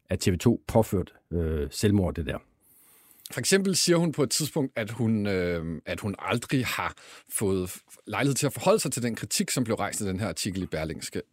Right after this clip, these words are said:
Speaker 2: Øh, der synes jeg jo, man som en, øh, en, en, en god journalist og vært, som, som Thomas Buch Andersen jo er kendt som, synes jeg, man skulle have spurgt, "Men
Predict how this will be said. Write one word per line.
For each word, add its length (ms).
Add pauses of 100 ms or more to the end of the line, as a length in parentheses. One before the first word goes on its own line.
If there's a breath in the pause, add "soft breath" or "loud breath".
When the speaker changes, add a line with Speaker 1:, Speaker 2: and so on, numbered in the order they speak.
(100)
Speaker 2:
Øh, 200 (340 loud breath)
der 60
synes 240
jeg 60
jo, 60
man 180
som 280
en, 220
øh, 260
en, 200
en, 140
en 100
god 220 (180)
journalist 500
og 260
vært, 220
som, 200
som 160
Thomas 240
Buch 220
Andersen 260
jo 60
er 40
kendt 280
som, 180 (220 loud breath)
synes 120
jeg, 80
man 100
skulle 160
have 60
spurgt, 300
"Men 140